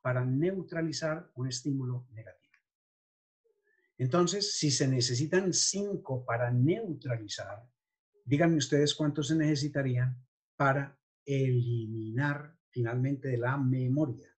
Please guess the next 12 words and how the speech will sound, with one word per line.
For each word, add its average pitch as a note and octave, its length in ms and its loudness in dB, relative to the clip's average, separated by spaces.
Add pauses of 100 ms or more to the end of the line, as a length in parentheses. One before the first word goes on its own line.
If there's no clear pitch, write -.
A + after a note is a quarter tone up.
(460)
del D3 220 4
instinto C#3 440 2
y A2 60 -2
de A2 100 -6
la A2 100 -4
memoria D3 360 2
de D3+ 60 4
las D3+ 140 -2
emociones, C#3 560 -2 (200)
el A2+ 100 -4
instinto A#2 460 -4
negativo. - 360 -18